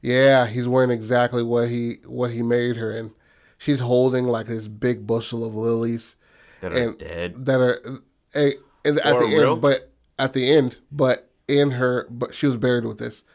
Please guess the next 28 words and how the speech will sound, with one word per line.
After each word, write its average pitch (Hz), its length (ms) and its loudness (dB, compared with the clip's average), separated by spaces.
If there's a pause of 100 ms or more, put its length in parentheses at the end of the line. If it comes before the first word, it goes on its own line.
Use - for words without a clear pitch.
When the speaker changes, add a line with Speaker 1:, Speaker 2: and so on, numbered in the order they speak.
Speaker 2:
Yeah. 90 240 -8
Speaker 1:
But - 160 -2
in 139 160 2
that 135 300 4
picture, 131 500 0 (240)
Speaker 2:
She - 180 -12
Speaker 1:
it 123 60 -2
was 127 140 -2
Speaker 2:
brought - 60 -8
Speaker 1:
shown. 131 380 0
Speaker 2:
everything. - 300 -18 (560)
Speaker 1:
And 139 160 2
then, 135 240 4
and 139 220 -2
then, 123 260 -2
um, 117 520 -8 (840)
the 123 260 2
officiant 143 540 0
that 127 120 2
was 120 320 -4 (460)
marrying 139 540 2
them 165 300 0
Speaker 2:
Mm-hmm. 92 240 -8 (560)
Speaker 1:
has 120 560 0 (140)
pagan 131 320 0
symbols 123 480 0
all 120 220 0
over 120 360 -4